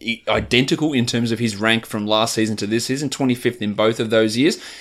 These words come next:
He did take a step back, though, in his overall level of, of scoring.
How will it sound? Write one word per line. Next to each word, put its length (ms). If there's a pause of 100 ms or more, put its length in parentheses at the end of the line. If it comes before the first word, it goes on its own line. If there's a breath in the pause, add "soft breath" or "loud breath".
(120)
He 120
did 220
take 260
a 40
step 320
back, 240
though, 100
in 200
his 240
overall 520
level 400
of, 200
of 160
scoring. 480